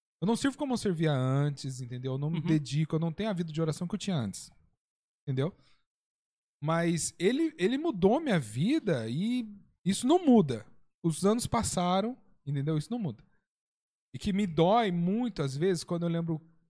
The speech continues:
Speaker 1: quando eu, eu, e eu dediquei muito, assim, a minha, a minha juventude foi pra Deus mesmo, assim.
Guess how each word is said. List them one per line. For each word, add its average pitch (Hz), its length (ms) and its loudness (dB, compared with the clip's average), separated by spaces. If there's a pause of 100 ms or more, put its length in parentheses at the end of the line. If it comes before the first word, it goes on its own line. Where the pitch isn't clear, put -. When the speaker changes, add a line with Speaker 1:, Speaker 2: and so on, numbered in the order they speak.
(340)
Speaker 1:
quando 170 160 0
eu, 180 280 0
eu, - 80 -4
e 139 80 -2
eu 151 120 0
dediquei 170 460 -2
muito, 185 540 2
assim, 131 180 -4
a 123 40 -4
minha, 127 160 -4
a 131 80 -4
minha 156 120 2
juventude 185 800 0
foi 185 220 0
pra 202 200 -2
Deus 151 540 0
mesmo, 127 440 0
assim. 104 240 -12